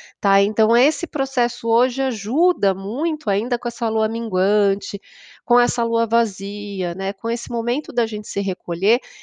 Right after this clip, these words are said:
ele tá trazendo várias energias pra ajudar a gente a abrir esse entendimento, né? A realmente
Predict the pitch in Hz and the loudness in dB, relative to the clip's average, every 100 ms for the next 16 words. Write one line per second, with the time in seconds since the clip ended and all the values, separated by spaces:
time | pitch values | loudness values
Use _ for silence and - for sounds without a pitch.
0 | - - 254 - 285 359 - 320 262 254 | -10 -4 -2 0 2 2 4 2 4 2
1 | 311 302 247 208 247 294 359 403 330 294 | 2 0 -6 0 2 4 4 4 2 2
2 | 277 - - 240 247 226 226 254 - - | -2 -6 -2 -2 -2 -4 -2 -2 -2 -4
3 | 254 269 247 254 220 226 277 269 220 226 | 0 0 0 -8 -2 2 4 2 0 -2
4 | 247 233 - 233 233 247 - 247 262 196 | -6 -6 -6 -2 0 0 -2 -4 -4 2
5 | 226 254 302 285 233 - 220 214 196 190 | 2 4 2 2 0 -4 -10 -6 -4 -4
6 | 190 190 170 160 170 - 165 170 180 185 | -6 -4 -2 -2 -8 -14 -8 -2 -2 -2
7 | 202 254 254 233 247 - | 0 -2 0 0 -2 -4